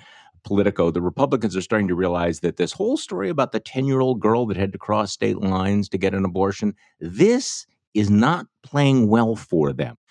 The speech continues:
So talk to me a little bit about, um, the politics of abortion. I've been sort of waiting and watching because I, I don't think that people have really any sense of how this was going to play because it changes everything. Um,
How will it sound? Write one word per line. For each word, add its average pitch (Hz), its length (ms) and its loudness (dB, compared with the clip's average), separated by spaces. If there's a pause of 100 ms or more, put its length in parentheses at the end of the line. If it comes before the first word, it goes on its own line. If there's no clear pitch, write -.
(200)
So 131 240 2
talk 202 240 2
to 202 80 2
me 180 100 2
a 135 60 4
little 131 180 2
bit 113 160 0
about, 90 420 0
um, 82 320 0
the 90 120 -2
politics 107 800 -2
of 87 180 0
abortion. 87 720 0
I've 92 220 -2
been 95 180 2
sort 95 160 -2
of 80 160 -6
waiting 98 340 4
and 85 140 2
watching 98 500 2
because 85 200 4
I, 87 180 2
I 90 60 -2
don't 98 260 2
think 98 220 0
that 85 140 0
people 95 260 2
have 82 160 -4 (120)
really 95 260 0
any 82 160 -2
sense 101 420 0
of 85 220 0 (360)
how 123 360 2
this 143 200 2
was 127 160 2
going 117 240 4
to 110 60 2
play 113 400 2
because 87 260 0
it 80 80 -2
changes 107 880 2
everything. 104 880 2 (420)
Um, 87 600 0